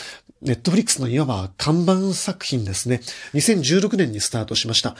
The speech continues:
英国王室エリザベス女王、去年亡くなりましたね。エリザベス二世ですね。エリザベス二世の統治下を舞台にした伝記ドラマになっています。で、これは、ショーランナー作ってる人は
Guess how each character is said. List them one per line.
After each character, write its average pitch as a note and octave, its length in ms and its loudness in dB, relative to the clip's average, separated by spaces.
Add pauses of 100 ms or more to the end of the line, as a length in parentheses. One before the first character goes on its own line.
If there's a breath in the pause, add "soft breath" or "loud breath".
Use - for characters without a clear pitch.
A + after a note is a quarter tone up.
(340 loud breath)
英 E3+ 160 4
国 F3 340 2
王 D#3+ 80 4
室 B2 380 -2
エ - 60 0
リ C3+ 80 0
ザ C#3 120 2
ベ C3 100 2
ス B2 260 0
女 A#2+ 180 4
王、 B2+ 220 2 (480)
去 D3+ 100 -2
年 B2+ 100 0
亡 G2 120 -4
く G#2+ 40 -12
な A2 80 -4
り G#2+ 60 -4
ま G#2 80 -4
し - 60 -4
た A2+ 80 -4
ね。 A#2 100 -2
エ - 20 -2
リ A#2+ 80 0
ザ B2 120 0
ベ B2 60 -2
ス B2 200 0
二 A#2+ 160 -2
世 - 220 4
で - 80 -10
す - 160 -8
ね。 B2+ 100 -4 (400 loud breath)
エ B2+ 60 0
リ B2+ 80 2
ザ C#3+ 100 4
ベ B2+ 60 0
ス C3+ 120 0
二 D3+ 140 0
世 D#3 280 0
の F3 200 2
統 C#3+ 260 0
治 - 140 0
下 C#3 200 0
を C#3+ 300 -2
舞 C3 160 -2
台 B2 220 0
に A#2+ 100 -2
し - 120 0
た C#3 180 0 (280 loud breath)
伝 C3+ 300 0
記 B2+ 280 0
ド C3 80 4
ラ A#2+ 100 0
マ A#2 100 -2
に A2+ 100 -2
な F#2 100 -4
っ - 20 -20
て - 220 -6
い F#2+ 100 -4
ま G2 100 -4
す。 - 200 0 (640 loud breath)
で、 D3+ 100 4
こ - 160 0
れ F3 80 4
は、 F3+ 300 2 (760)
シ - 140 4
ョ G#3 80 6
ー - 20 6
ラ A3 80 2
ン F#3+ 80 2
ナ A#2+ 140 2
ー - 40 -12
作 - 140 -4
っ - 60 -16
て - 160 2
る C3 60 0
人 C#3 180 0
は C3 160 0